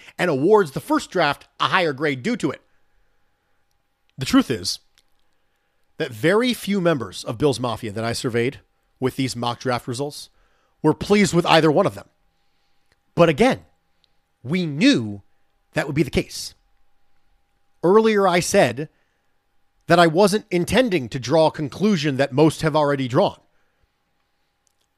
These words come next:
I'm trying to outline two diametrically opposed philosophies in a practical and visual manner that will help us uncover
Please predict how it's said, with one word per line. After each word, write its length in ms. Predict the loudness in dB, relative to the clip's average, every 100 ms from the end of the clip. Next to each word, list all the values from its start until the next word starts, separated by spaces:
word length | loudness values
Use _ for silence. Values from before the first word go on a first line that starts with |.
| _ _ _ _ _
I'm 80 | -8
trying 300 | 0 2 4
to 80 | 4
outline 580 | 4 4 4 2 2 -2
two 240 | -4 -4 0
diametrically 800 | 4 4 4 2 0 -6 -4
opposed 400 | -4 4 4 4
philosophies 760 | -2 0 0 0 -4 -8 -12 -16 -20 _
in 120 | 0 0
a 100 | 0
practical 720 | -4 -4 -4 -4 -4 -4 -6 _ _ _
and 160 | -8 0
visual 380 | 2 4 2
manner 400 | 6 6 4 -4 _ _ _ _ _ _
that 100 | -2
will 120 | -2
help 280 | 2 2 2
us 140 | 2
uncover 600 | 0 -2 0 2 2 -4